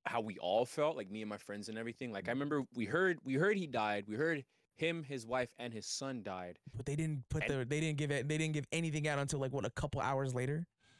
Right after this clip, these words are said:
Speaker 1: Until, I think it was until after that Monday Night Raw.
Speaker 2: 'Cause I know
Speaker 1: Because
Speaker 2: Raw, they did a tribute. They did a tribute. I
Speaker 1: Yeah.
Speaker 2: watched that. And then, like, once they figured out, like,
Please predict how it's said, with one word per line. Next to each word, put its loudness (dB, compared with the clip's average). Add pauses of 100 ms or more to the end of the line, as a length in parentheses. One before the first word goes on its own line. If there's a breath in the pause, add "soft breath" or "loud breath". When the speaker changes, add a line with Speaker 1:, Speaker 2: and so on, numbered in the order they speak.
(320 soft breath)
Speaker 1:
Until, 4
I 0
think 2
it 4
was 4
until 0 (120)
after 0 (100)
that -2
Monday -4
Night -8
Raw. -6 (380)
Speaker 2:
'Cause 0
I 4
know 6
Speaker 1:
Because 6
Speaker 2:
Raw, 4
they 2
did 2
a 2
tribute. 0 (140)
They 2
did 2
a 0
tribute. 2
I 4
Speaker 1:
Yeah. 6
Speaker 2:
watched 2
that. -2 (540 loud breath)
And 0
then, 2 (1200)
like, 0
once 2
they 2
figured 2
out, 4
like, 2